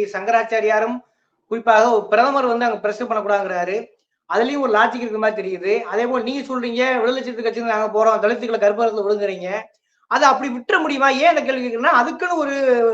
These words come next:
அஹ், படிச்சிருக்கணும், தீர்த்தங்கரா இருக்கணும், அல்லது சமஸ்கிருத ஓதி கற்றுக்கணும், ஓதுவரா இருக்கணும், சமஸ்-, அதாவது அதுக்குன்னு ஒரு பள்ளி இருக்கு இல்லையா, அதெல்லாம் இருந்தா தான் உள்ள விட முடியும். நீங்க எல்லாத்தையும் பொதுவா உள்ள விடுங்கன்னு சொல்ல சரியான்ற,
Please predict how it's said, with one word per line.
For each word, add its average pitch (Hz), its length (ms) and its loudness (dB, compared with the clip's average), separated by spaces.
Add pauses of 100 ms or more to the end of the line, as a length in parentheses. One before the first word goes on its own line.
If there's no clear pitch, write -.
(440)
அஹ், 214 160 0
படிச்சிருக்கணும், 254 680 0 (120)
தீர்த்தங்கரா 269 500 2
இருக்கணும், 226 440 2 (320)
அல்லது 247 340 0 (460)
சமஸ்கிருத 254 520 0
ஓதி 247 220 2
கற்றுக்கணும், 233 460 -6
ஓதுவரா 262 320 4
இருக்கணும், 233 420 2 (500)
சமஸ்-, 285 260 2
அதாவது 262 320 4
அதுக்குன்னு 254 340 0
ஒரு 269 80 -4
பள்ளி 277 260 2
இருக்கு 247 200 -2
இல்லையா, 208 180 2
அதெல்லாம் 277 220 -2
இருந்தா 311 160 2
தான் 320 180 0
உள்ள 277 120 2
விட 262 140 2
முடியும். 254 220 0
நீங்க 240 120 -2
எல்லாத்தையும் 339 460 2
பொதுவா 294 260 4
உள்ள 269 240 0
விடுங்கன்னு 262 360 -2
சொல்ல 233 140 -4
சரியான்ற, 226 400 -2